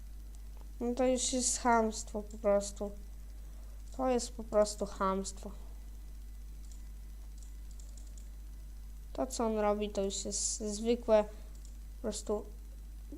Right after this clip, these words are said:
granie, gdzie nie umiesz grać i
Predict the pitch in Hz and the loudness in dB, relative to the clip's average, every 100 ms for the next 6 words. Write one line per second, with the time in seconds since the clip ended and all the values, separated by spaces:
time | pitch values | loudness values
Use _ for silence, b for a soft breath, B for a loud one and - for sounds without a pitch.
0 | - - - - 220 220 220 220 208 202 | -10 -10 -10 -4 0 4 4 4 2 -2
1 | - - - - - - - - - - | -4 -10 -10 -10 -10 -10 -10 -12 -12 -12
2 | - - - - - - - - - - | -12 -10 -10 -10 -10 -10 -10 -10 -10 -6
3 | 233 220 214 214 214 214 202 202 208 202 | -2 2 4 6 6 6 4 4 4 4
4 | 202 - - | 4 -2 -6